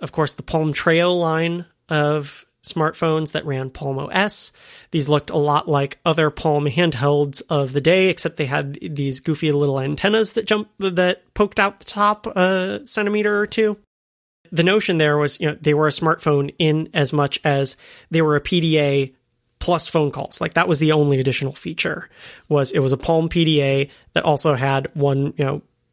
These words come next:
one application that you could launch on it that was a phone, basically, um, and some limited data connection, although, um, the mobile web was not really,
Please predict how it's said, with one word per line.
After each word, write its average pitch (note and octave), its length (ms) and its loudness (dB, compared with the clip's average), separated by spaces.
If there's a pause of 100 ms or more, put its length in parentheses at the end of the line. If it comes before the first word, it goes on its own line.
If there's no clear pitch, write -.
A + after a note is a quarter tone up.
one D3 260 2
application C#3+ 600 0
that C#3+ 100 -2
you D3 100 -4
could D3 120 0
launch C3+ 300 -2
on C3+ 120 -2
it C3 180 -4
that D3+ 140 -2
was C3+ 160 -2
a F#3 60 -6
phone, - 300 -6 (240)
basically, - 520 -2 (360)
um, C3 440 -2
and D3 200 2
some D#3 160 2
limited C3 340 -2
data D#3 240 -2
connection, - 640 -4 (340)
although, C3 500 2 (440)
um, C#3 420 0 (420)
the D3 160 2
mobile C#3 300 2
web C3 320 0
was E3 480 -2
not C3+ 320 -2
really, C#3 640 -2